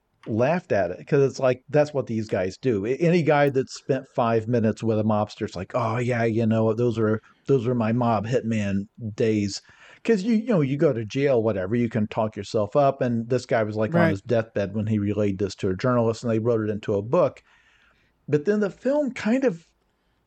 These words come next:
Speaker 1: it kind of plays it like, like, the film doesn't play it like, "Well, did this happen? Did it not? Is this just the ramblings of an old man? Is he trying to claim some sort of a, a meaningful life for himself that he didn't really live?" You know, he's just, like, a low-level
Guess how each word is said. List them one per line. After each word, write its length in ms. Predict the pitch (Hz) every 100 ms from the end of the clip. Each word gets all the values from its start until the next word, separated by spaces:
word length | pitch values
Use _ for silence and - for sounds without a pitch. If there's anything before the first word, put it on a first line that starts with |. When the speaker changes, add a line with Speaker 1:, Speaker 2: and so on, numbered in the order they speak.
| _ _ -
Speaker 1:
it 220 | 180 -
kind 220 | - 202
of 140 | 247 -
plays 360 | - 151 175 175
it 120 | 147
like, 420 | 127 120 113 - - _ _ _ _ _ _ _ _
like, 160 | 160 160
the 80 |
film 280 | 196 247 233
doesn't 380 | 196 175 160 165
play 320 | - 165 175
it 100 | 165
like, 180 | 131 117
"Well, 140 | 110 117
did 200 | 110 131
this 180 | 151 -
happen? 340 | 139 139 135
Did 180 | 120 131
it 140 | 143 131
not? 360 | 117 123 123
Is 120 | 110
this 140 | 131 127
just 220 | 143 -
the 80 | 127
ramblings 440 | 117 127 127 127
of 100 | 113
an 80 | 120
old 200 | 113 110
man? 320 | 123 131 131
Is 100 | 123
he 100 | -
trying 260 | 110 143 131
to 80 | 123
claim 560 | - - 120 123 123
some 160 | 120 120
sort 240 | 110 117 110
of 80 |
a, 220 | 101 92 107 _ _ _ _ _ _ _
a 60 | 143
meaningful 680 | 131 139 147 143 135 135 110
life 240 | 120 123 -
for 100 | 131
himself 320 | 120 - 123 -
that 100 | 117
he 120 | 110
didn't 280 | 127 120 120
really 340 | 117 113 110
live?" 360 | 107 113 113 110
You 100 | 131
know, 80 | 113
he's 180 | 117 107
just, 160 | 107
like, 160 | 120 -
a 40 |
low-level 640 | 98 98 95 98 95 95